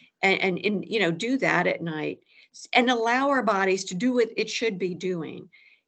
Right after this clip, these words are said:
you might not have to do supplementation. Of course, there are things with jet lag and other instances where supplementation can certainly help.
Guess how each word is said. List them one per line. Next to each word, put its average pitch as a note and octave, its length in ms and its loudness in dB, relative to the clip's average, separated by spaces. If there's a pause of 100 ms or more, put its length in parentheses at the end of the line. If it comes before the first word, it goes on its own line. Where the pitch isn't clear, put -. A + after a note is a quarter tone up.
(120)
you A#3 140 -2
might B3+ 220 2
not A3 200 -2
have A3 240 -4
to - 80 -6
do F#3+ 140 -4
supplementation. E3+ 1080 -6
Of G3 140 -6
course, G#3+ 280 -2
there - 200 -2
are - 260 -8
things D#3+ 280 0
with D#3+ 140 -4
jet G#3 260 0
lag E3+ 320 0
and F3 100 -2
other G#3 280 2
instances F#3 580 -4
where E3+ 80 -6
supplementation E3+ 1040 -6 (300)
can G3+ 200 -2
certainly E3 520 -2
help. D#3 400 -6